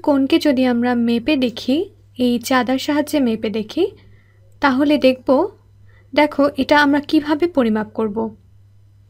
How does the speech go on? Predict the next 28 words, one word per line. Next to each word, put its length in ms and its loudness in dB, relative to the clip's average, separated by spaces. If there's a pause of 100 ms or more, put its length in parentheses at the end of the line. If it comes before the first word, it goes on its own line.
(160)
এই 160 6
কোণটিকে 500 2 (260)
এই 100 4
চাঁদার 400 0
সাহায্যে 340 0
যদি 280 2
আমরা 140 -4 (100)
পরিমাপ 420 0
করে 160 -2
দেখি, 340 -6 (600)
আচ্ছা 260 -10
আমরা 160 0 (100)
কিভাবে 320 0
পরিমাপ 380 -2 (100)
করব? 160 -2 (640)
প্রথমে 420 0 (840)
আমরা 320 4 (280)
এই 80 2 (120)
শূন্য 300 0 (180)
থেকে 220 0 (160)
আমরা 220 2
মনে 320 0
করব 200 0 (300)
এই 80 0 (120)
দাগটি 320 -4
হচ্ছে 360 -4 (180)
চাঁদার 360 -2 (380)
এই 160 2